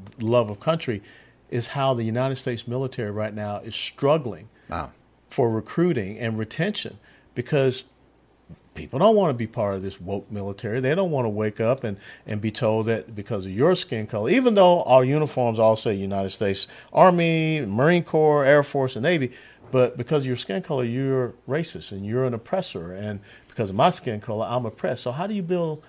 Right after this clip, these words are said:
Speaker 1: a cohesive fighting force?
Speaker 2: Or you g-, get to put on a dress if you're a male and,
Speaker 1: Oh, it's
Speaker 2: and
Speaker 1: incredible.
Speaker 2: feel that way. Or,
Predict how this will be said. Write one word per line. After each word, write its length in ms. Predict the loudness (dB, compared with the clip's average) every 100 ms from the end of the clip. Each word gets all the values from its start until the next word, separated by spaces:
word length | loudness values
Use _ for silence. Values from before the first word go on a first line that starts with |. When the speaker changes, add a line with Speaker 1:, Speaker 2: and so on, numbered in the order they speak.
| _ -10
Speaker 1:
a 40 |
cohesive 500 | -4 -2 -4 -6 -10
fighting 340 | -4 -4 -4 -8
force? 420 | -14 -18 -18 -14 8
Speaker 2:
Or 200 | 10 12
you 300 | 10 6 4
g-, 240 | 0 -6 -8
get 300 | -2 -2 0
to 100 | 0
put 160 | 4
on 140 | 4 2
a 60 |
dress 340 | 0 0 2 -2
if 160 | -2
you're 160 | 0 0
a 40 |
male 360 | 0 2 2 2
and, 220 | 0 6
Speaker 1:
Oh, 60 | 6
it's 100 | 6
Speaker 2:
and 80 | 6
Speaker 1:
incredible. 240 | 8 8
Speaker 2:
feel 140 | 6
that 200 | 6 6
way. 220 | 6 6 6
Or, 240 | 6